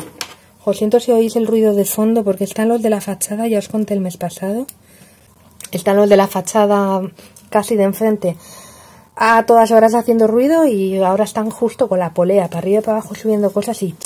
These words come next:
y hace muchísimo ruido la polea, cada vez que dan para arriba y para abajo, creo que están bajando sacos o algo. ¿La oís? Ese chirrido.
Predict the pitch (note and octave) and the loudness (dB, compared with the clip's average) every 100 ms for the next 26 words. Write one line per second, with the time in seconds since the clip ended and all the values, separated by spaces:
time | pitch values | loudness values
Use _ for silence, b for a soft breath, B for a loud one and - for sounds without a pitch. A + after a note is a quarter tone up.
0 | B B - G#3+ A3 A#3 A3+ G#3+ G#3+ G#3 | B B 2 2 2 -2 -2 -2 0 4
1 | A3 G#3 G3+ G3 G3 G3 G3 C4 B3+ G3+ | 4 6 4 0 0 0 2 2 2 0
2 | - G#3 G#3 G#3 G3+ G3+ G#3 G3+ G3+ G3+ | 2 2 2 0 -2 0 0 2 -2 -4
3 | A#3 - - G3+ G#3 - A#3 - G3+ G3+ | -8 -10 -6 -4 -4 -6 -8 -6 -6 -6
4 | - A3+ A#3 F3+ G#3 A#3+ B3+ B B B | -4 -6 -6 -6 -2 -2 -4 B B B
5 | B B B _ _ F#3 E3+ F3+ D4+ D#4+ | B B B _ _ -6 -2 0 -2 -4
6 | - - _ G#3 A3 - A3 A3 D#4 C4+ | -12 -20 _ -14 -12 -8 -6 -2 0 -2